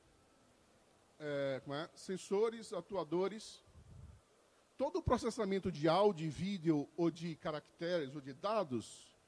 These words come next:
hoje é digital. Eu mesmo, na época que fazia eletrônica na escola técnica, eu fiz eletrônica na escola técnica, os alunos do ifba aí podem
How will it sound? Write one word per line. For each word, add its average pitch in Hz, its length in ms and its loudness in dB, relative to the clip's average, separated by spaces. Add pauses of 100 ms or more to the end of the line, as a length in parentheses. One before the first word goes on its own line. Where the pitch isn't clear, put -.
(300)
hoje 240 200 -6
é - 20 -8
digital. 226 680 -6 (2250)
Eu 302 200 -6
mesmo, 233 720 -4
na 175 260 -6
época 214 200 -8
que - 140 -18
fazia 175 300 0
eletrônica 180 680 0
na 160 60 0
escola 147 280 0
técnica, 175 520 -2
eu 135 40 -6
fiz 165 180 -8
eletrônica 151 500 0
na 127 80 -2
escola 123 260 -6
técnica, 160 500 -6 (840)
os 117 340 -16
alunos 135 300 -6
do 131 180 -10
ifba 143 340 -4
aí 151 240 -4
podem 131 440 -10